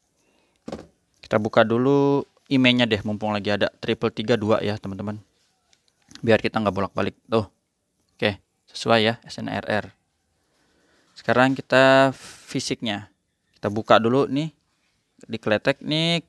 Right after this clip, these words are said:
kalau yang tukang oknum, eh, bikin baru, hmm, ya, unit baru atau di repack ini seneng yang kayak gini-gini nih. Masih ada apa sih? Ya, itunya dah.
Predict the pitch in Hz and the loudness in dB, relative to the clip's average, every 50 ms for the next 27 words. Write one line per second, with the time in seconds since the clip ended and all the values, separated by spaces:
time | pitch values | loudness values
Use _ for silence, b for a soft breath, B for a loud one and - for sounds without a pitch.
0 | _ _ _ _ _ - 127 123 123 123 123 127 123 120 120 123 120 - - 113 | _ _ _ _ _ 2 2 4 4 4 4 2 2 0 -2 -4 -6 -8 -12 -12
1 | - _ 117 110 107 110 110 107 107 - - 113 - - 101 104 104 107 113 117 | -10 _ -8 -8 -6 -8 -8 -10 -8 -8 -10 -10 -10 -8 -8 -8 -6 -8 -10 -12
2 | - _ _ b b b b b b b b b b b b b b b _ _ | -16 _ _ b b b b b b b b b b b b b b b _ _
3 | _ - _ - 123 113 113 110 107 104 104 101 107 - - 117 110 107 104 107 | _ -20 _ -6 -2 0 0 0 0 0 -2 -6 -6 -6 -4 -4 -2 2 4 6
4 | 110 117 113 110 113 - - _ _ _ - _ _ _ _ _ - 113 110 104 | 6 6 6 4 0 0 -4 _ _ _ -20 _ _ _ _ _ -12 -10 -10 -8
5 | 101 101 98 104 101 98 - - 107 104 113 117 113 101 101 101 - - 101 101 | -8 -10 -10 -12 -14 -16 -14 -10 -8 -8 -8 -6 -6 -6 -6 -6 -6 -6 -2 -2
6 | 98 101 107 110 - - 101 95 104 95 - - 113 - - 113 120 - - 123 | 0 0 0 -2 -2 -4 -6 -6 -8 -8 -6 -8 -8 -8 -6 -6 -6 -4 -4 -2
7 | 123 123 120 110 104 104 104 98 104 101 98 98 107 101 98 95 95 95 _ _ | -2 -2 -2 -2 -2 -2 -4 -4 -4 -6 -6 -6 -6 -6 -6 -6 -10 -12 _ _
8 | _ _ _ _ _ _ _ _ _ _ _ _ _ _ _ _ _ _ _ 120 | _ _ _ _ _ _ _ _ _ _ _ _ _ _ _ _ _ _ _ -18
9 | 101 - - 101 98 98 98 104 101 - - 107 104 101 104 98 98 98 95 95 | -12 -8 -6 -4 -4 -4 -4 -4 -4 -4 -6 -6 -6 -4 -4 -4 -4 -4 -4 -4
10 | 95 98 - _ _ _ _ _ _ _ _ _ _ _ _ _ _ _ _ _ | -6 -6 -8 _ _ _ _ _ _ _ _ _ _ _ _ _ _ _ _ _
11 | 170 120 107 - 113 110 - - 123 123 135 139 - _ _ _ _ _ _ _ | -14 -14 -10 -8 -8 -8 -6 -6 -4 -6 -6 -8 -12 _ _ _ _ _ _ _
12 | _ _ _ _ _ _ _ - 110 104 101 101 104 - 104 - - 107 107 107 | _ _ _ _ _ _ _ -12 -8 -6 -4 -4 -4 -6 -8 -8 -6 -4 -2 -2
13 | 107 117 | -2 -2